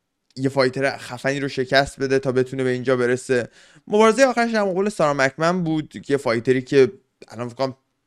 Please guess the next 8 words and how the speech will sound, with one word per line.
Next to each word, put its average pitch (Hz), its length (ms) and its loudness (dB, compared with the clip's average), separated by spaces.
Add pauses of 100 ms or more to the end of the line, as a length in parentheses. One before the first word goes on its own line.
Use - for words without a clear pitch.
(100)
حدود 120 180 -10
هفت 117 320 -10
هشت 156 180 0
سال 151 140 -2
از 123 120 0
اوجش 139 340 -4
فاصله 123 400 -2
داره 147 420 4